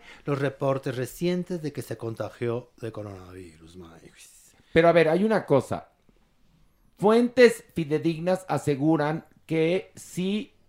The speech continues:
Speaker 2: contrajo el covid. ¿Ella qué dice al respecto?
Speaker 1: No, dice que no, que ella no está enferma absolutamente de nada. "No estoy enferma de una clave del nuevo orden mundial",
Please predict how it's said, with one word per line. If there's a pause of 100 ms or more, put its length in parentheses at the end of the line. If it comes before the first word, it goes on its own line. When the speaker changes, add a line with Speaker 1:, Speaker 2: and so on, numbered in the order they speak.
(240)
Speaker 2:
contrajo
el
covid. (500)
¿Ella
qué
dice
al
respecto? (160)
Speaker 1:
No, (520)
dice
que
no, (500)
que
ella
no
está
enferma
absolutamente
de
nada. (240)
"No
estoy
enferma
de
una (180)
clave
del
nuevo
orden
mundial",